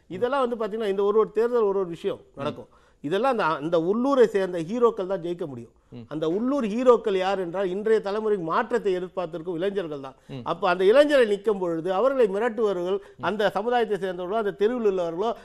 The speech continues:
Speaker 1: அல்லது அந்த ஊரை சேர்ந்தவர்களோ, அந்த ஊர்
Speaker 2: ம்.
Speaker 1: பெருமக்கள், இந்த பஞ்சாயத்து தலைவர்னு சொல்லி கொண்டு இருப்பார்கள் பாத்தீங்கன்னா, எந்த ஒரு பதவியும் இல்லாம, இவர்கள் செய்யும் நாட்டாமை தான் அந்த அவர்களை மிரட்டுவது.
Speaker 2: ஹீரோக்கள்ன்றீங்க, ஹீரோக்கள் ஏன் பயப்பட போறாங்க?
Speaker 1: கண்டிப்பாக பயப்பட மாட்டாங்க, நிற்கிறார்கள்.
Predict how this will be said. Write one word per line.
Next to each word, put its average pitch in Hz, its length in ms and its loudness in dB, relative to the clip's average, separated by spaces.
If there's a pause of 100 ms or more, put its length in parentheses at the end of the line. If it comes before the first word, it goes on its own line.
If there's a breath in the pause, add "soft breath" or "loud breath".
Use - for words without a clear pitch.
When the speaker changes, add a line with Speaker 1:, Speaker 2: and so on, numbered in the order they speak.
Speaker 1:
அல்லது 202 280 2
அந்த 190 220 2
ஊரை 254 280 6
சேர்ந்தவர்களோ, 196 480 -2
அந்த 208 100 2
ஊர் 247 180 -2
Speaker 2:
ம். - 60 -8
Speaker 1:
பெருமக்கள், 226 460 0 (340 loud breath)
இந்த 175 240 -2
பஞ்சாயத்து 233 460 2
தலைவர்னு 208 380 -2
சொல்லி 196 240 -6
கொண்டு 185 200 -4
இருப்பார்கள் 170 520 -6
பாத்தீங்கன்னா, 175 220 -6
எந்த 190 200 0
ஒரு 208 140 -2
பதவியும் 202 340 -2
இல்லாம, 180 280 -4 (240 soft breath)
இவர்கள் 247 360 4
செய்யும் 240 320 -2
நாட்டாமை 226 460 4
தான் 254 140 4
அந்த 214 260 0 (200 loud breath)
அவர்களை 196 320 4
மிரட்டுவது. 185 560 0
Speaker 2:
ஹீரோக்கள்ன்றீங்க, 185 800 -2
ஹீரோக்கள் 180 440 -6
ஏன் 156 120 -8
பயப்பட 143 280 -8
போறாங்க? 104 380 -14
Speaker 1:
கண்டிப்பாக 302 460 6
பயப்பட 262 380 6
மாட்டாங்க, 269 160 4
நிற்கிறார்கள். 226 580 2